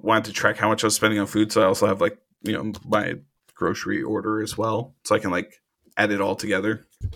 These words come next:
Um, I mean, I could also just go through my credit card charges, but this is better. <laughs> Every time I look down, I'm just like, "Holy fuck."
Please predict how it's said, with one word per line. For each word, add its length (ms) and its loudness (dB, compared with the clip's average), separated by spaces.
Um, 420 -2
I 40 -8
mean, 120 -2
I 60 -6
could 120 -2
also 220 0
just 220 -8
go 120 2
through 180 -8
my 280 -4
credit 240 -2
card 160 0
charges, 420 -2
but 240 0
this 180 10
is 60 4
better. 420 12
<laughs> 240 -8
Every 160 4
time 180 8
I 40 8
look 160 12
down, 200 10
I'm 80 2
just 120 0
like, 120 2
"Holy 240 6
fuck." 460 4